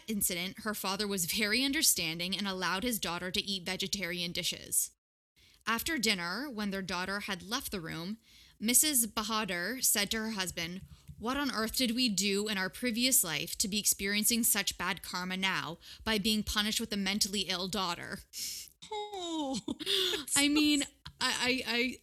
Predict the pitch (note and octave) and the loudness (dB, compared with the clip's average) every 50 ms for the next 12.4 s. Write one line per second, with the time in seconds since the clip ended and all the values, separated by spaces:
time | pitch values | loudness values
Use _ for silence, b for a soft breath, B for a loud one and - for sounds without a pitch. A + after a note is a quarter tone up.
0 | _ - A#3 B3+ D#4 A3+ G3+ - D#4+ C#4 F4 F#4+ C#4+ A3 A3+ C4 C#4 - A3+ C4+ | _ -4 -2 2 2 2 4 6 6 6 6 6 6 6 6 6 4 2 0 -2
1 | C4 - A#3 A#3 A3 A#3 A3+ - - - B3+ C#4 C#4+ - - B3 A3 A#3 B3+ B3 | 0 2 2 4 4 4 2 2 0 -2 0 2 2 2 2 2 2 0 0 0
2 | - - D4+ C4 - A3 - A3+ A3 A#3 - A#3+ A3+ A3 A3 G#3+ G3+ G3 F#3 G3 | 0 -2 -2 -2 -2 -2 -2 0 2 4 4 4 2 2 2 2 2 2 2 2
3 | - - - G#3 F#3 F3+ G3 - - F#3 F3+ G3 F#3+ F#3 F#3+ F#3 - - G3+ F#3 | 0 0 0 0 0 2 2 2 2 0 -2 -2 -4 -4 -2 -2 -2 0 0 -2
4 | F3+ F3+ F3 F3 G3 G3+ A3 B3+ C4+ B3 A#3 G#3 F#3+ F3 F3 - - D3+ D3+ D#3+ | -2 -2 -6 -6 -4 0 2 2 4 4 2 0 -2 -4 -6 -6 -8 -8 -8 -6
5 | E3 E3+ F3+ A3 D4+ F4+ F#4+ - B B B B B B B B B B B B | -2 0 2 2 2 0 -2 -6 B B B B B B B B B B B B
6 | B B G#3+ G#3 F#3+ F#3 F3 E3+ E3+ E3 E3+ F3+ - _ _ - G#3+ E3 - F#3+ | B B -4 -2 -2 0 -2 -2 -4 -6 -8 -10 -12 _ _ -10 -8 -4 -2 0
7 | F3 E3+ - - _ _ - A3 G#3+ F#3+ E3+ D#3+ - - - - G3+ _ _ - | 0 0 -2 -6 _ _ -4 -2 -2 -2 -2 -4 -4 -4 -4 -6 -10 _ _ 2
8 | - - - A3 G#3 G#3 G#3 A3+ A3+ A3 - B3 C4+ B3+ A3 B3 A3+ - F3 E3 | 4 4 4 4 2 0 -2 -4 -4 -2 -2 0 0 2 2 2 0 0 -2 -2
9 | E3+ E3+ - F3+ F3 F3 F3+ - B B B B B B B B - B3+ G#3+ C4 | 0 0 0 0 0 -4 -6 -8 B B B B B B B B 0 0 2 4
10 | A#3+ C#4+ E4+ F4 - - B3+ - G3 F#3 F3 F3 F#3 G#3+ B3 - G#3 G#3 G3 E3 | 4 4 6 6 6 4 4 2 0 -2 -4 -4 -4 -6 -6 -4 -2 -2 2 2
11 | - - G#3+ G#3 G#3 G3+ F#3+ F#3 F#3+ F#3+ F3+ - F#3+ F3+ - F3 E3 F3 F3+ - | 2 2 2 0 -2 -2 -2 -4 -4 -2 -2 -2 -4 -4 -4 -4 -2 0 0 0
12 | F3+ E3 D#3+ E3 E3+ - - - | 0 0 -4 -4 -6 -8 -10 -12